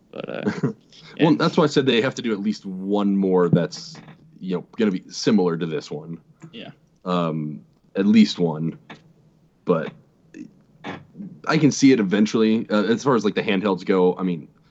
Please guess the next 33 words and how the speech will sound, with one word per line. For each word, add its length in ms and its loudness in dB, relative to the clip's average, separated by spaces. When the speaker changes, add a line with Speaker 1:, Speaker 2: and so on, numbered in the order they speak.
Speaker 2:
you 80 -4
know, 60 -2
they 120 2
could 140 -2
do 80 0
something 220 -2
along 180 0
the 60 -2
lines 200 -2
of 60 -4
Link 140 -4
Between 300 -4
Worlds 240 -6
again. 480 0
No 300 4
problem. 580 -4
I 40 -2
mean, 240 0
like, 240 2
those 140 4
things 180 2
have 140 -2
a 40 0
little 200 2
bit 80 2
of 60 -2
a 40 -2
nostalgia 500 -4
factor 360 -6
to 260 0
'em 100 2
because, 560 -2
well, 180 0